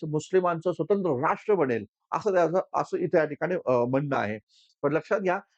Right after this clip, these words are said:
पाकिस्तान हे मुस्लिमांचं स्वतंत्र राष्ट्र, अ, या प्रकारची मागणी कोणी केली गेली अशा प्रकारचा हा प्रश्न दिसून येतो. रहमत अली चौधरी, इक्बाल मोहम्मद अली आणि त्याचबरोबर लॉर्ड कर्झन.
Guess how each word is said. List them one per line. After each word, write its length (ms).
पाकिस्तान 440
हे 80
मुस्लिमांचं 520
स्वतंत्र 440
राष्ट्र, 340
अ, 200
या 340
प्रकारची 440
मागणी 360
कोणी 300
केली 260
गेली 200
अशा 300
प्रकारचा 360
हा 60
प्रश्न 400
दिसून 340
येतो. 300
रहमत 420
अली 180
चौधरी, 440
इक्बाल 420
मोहम्मद 400
अली 200
आणि 200
त्याचबरोबर 460
लॉर्ड 240
कर्झन. 360